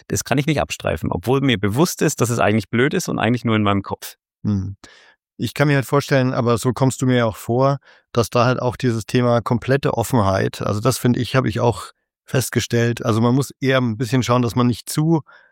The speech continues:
Speaker 2: äh, also da gibt's natürlich auch, ist natürlich auch ein schmaler Grat, nicht jeden, also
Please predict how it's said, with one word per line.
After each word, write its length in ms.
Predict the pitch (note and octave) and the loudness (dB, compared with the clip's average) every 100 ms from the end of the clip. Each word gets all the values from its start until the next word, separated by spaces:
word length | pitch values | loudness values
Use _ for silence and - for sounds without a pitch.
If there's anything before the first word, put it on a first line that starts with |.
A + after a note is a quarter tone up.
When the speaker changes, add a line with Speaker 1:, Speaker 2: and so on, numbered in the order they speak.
| - | -6
Speaker 2:
äh, 60 | |
also 500 | A#2 A#2+ A#2+ A#2+ A2 | -2 0 0 -2 0
da 40 | B2 | 0
gibt's 180 | B2+ - | 0 0
natürlich 260 | A#2+ A#2+ | 0 2
auch, 140 | B2 C#3+ | 2 0
ist 160 | C3+ G2 | -2 -2
natürlich 220 | A#2 B2 | 0 0
auch 80 | A#2+ | 0
ein 80 | C#3 | 0
schmaler 400 | - A#2+ C3 B2 | 0 2 4 2
Grat, 320 | A#2+ A#2+ B2+ | 2 0 0
nicht 240 | B2 G#2+ A#2+ | -2 -4 0
jeden, 460 | B2+ B2 B2 B2 | 0 2 0 0
also 340 | A2+ A#2+ A#2 | 0 0 0